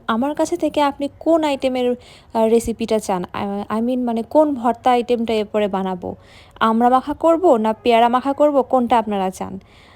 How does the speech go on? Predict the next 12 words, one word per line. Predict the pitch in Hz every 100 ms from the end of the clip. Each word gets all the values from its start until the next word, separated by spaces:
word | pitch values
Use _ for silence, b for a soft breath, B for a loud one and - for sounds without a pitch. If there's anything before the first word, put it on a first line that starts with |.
| b
আর | 220 214 -
আপনারা | 226 247 277 285 226
অবশ্যই | 269 302
কিন্তু | 302 311 302
আমার | 285 285 285
পেজে, | 262 240 226 247 254 247
আহ, | 220 214 208 208
যে | 226 233
দেখবেন | 220 220 - 233
লেবু | 233 220 233
মাখা | 247 240 - 269 262 -
আর | 208 185